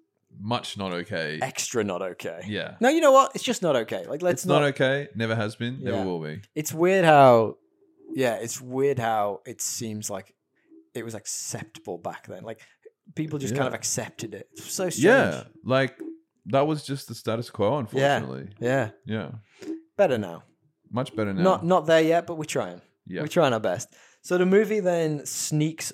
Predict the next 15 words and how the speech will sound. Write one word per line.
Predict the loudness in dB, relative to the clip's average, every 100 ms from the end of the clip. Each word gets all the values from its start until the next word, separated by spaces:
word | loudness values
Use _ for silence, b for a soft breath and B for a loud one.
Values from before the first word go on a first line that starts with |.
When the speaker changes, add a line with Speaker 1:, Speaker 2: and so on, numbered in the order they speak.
| -4
Speaker 2:
on, | -2 0 -2 -6 -6
and | -4 -2 -2 -4 -8
we | -6 -6
get | -2 -2 -2
to | -6
see | 0 2 2 0
Ali-, | -2 -2 -4 -10
I'm | -10
gonna | -8
call, | -6 -6
keep | -6 -10
calling | -10 -10
her |
Aaliyah, | -8 -8
Trish. | -4 -2 -2